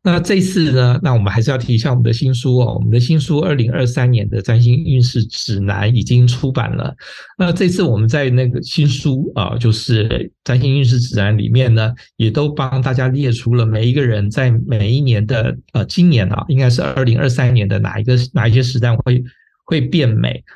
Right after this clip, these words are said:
那这些时-，时-，时段呢，也是最适合去买衣服啦，或者是换发型的日子。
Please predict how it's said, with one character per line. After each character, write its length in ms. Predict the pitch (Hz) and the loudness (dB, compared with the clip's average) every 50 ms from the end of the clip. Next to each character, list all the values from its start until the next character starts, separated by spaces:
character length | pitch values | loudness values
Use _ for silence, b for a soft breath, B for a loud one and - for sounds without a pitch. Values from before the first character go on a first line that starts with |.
| B B _ _ | B B _ _
那 140 | 175 175 175 | -2 -2 0
这 140 | - 196 | 0 0
些 160 | 160 175 170 165 | 2 2 0 0
时-， 360 | 175 - - 113 110 120 - - - _ - | -2 -4 -4 -4 -4 -4 -6 -10 -16 _ -14
时-， 440 | - - - - 117 117 117 - - - _ | -12 -10 -4 0 2 2 2 0 -4 -10 _
时 260 | - - - - 120 113 | -12 -10 -4 0 0 0
段 300 | 120 165 156 143 135 123 | 2 2 0 2 2 2
呢， 100 | 117 113 | 4 4
也 160 | 120 107 104 | 2 0 0
是 600 | - - - - - 131 123 110 110 110 - - | -4 -8 -6 -4 0 0 0 0 0 -4 -6 -6
最 160 | - - 139 | -4 -2 -2
适 180 | 123 127 127 147 | -2 -2 -2 0
合 160 | 120 113 98 | 0 0 0
去 160 | 98 - - | -2 -2 0
买 220 | 127 123 120 107 104 | 0 2 2 0 0
衣 220 | 123 139 147 143 | -2 -2 -2 -2
服 200 | 131 - 127 107 | -2 -4 -4 -2
啦， 240 | 110 110 110 110 110 | 0 0 2 2 0
或 220 | 104 - - 131 | 0 0 -2 -4
者 160 | 120 - 92 - | -4 -4 -6 -8
是 320 | - - - 117 110 104 | -6 -2 -2 0 0 -2
换 260 | - - 135 113 101 95 | -2 -2 -2 -2 -2 -2
发 260 | - - - 98 95 | -6 -8 -10 -10 -8
型 220 | - - - 87 92 | -8 -6 -2 0 0
的 100 | 107 120 | 0 2
日 180 | 127 127 120 | 2 2 0
子。 360 | 107 104 - - 60 60 - | 0 0 -4 -8 -8 -8 -8